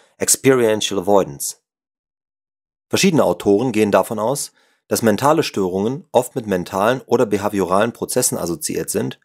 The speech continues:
die kurzfristig negative Affekte reduzieren können, in Klammern zum Beispiel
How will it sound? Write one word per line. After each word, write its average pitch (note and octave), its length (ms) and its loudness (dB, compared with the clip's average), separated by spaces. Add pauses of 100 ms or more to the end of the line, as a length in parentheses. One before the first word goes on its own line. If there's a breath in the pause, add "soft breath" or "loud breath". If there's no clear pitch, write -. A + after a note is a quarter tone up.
(440)
die G#2 80 -8
kurzfristig B2+ 640 0
negative A2+ 560 0
Affekte A2+ 440 -4
reduzieren A2 480 -2
können, D2+ 360 -8 (420)
in - 80 -12
Klammern G2 320 2
zum F2 140 -4
Beispiel E2 360 -6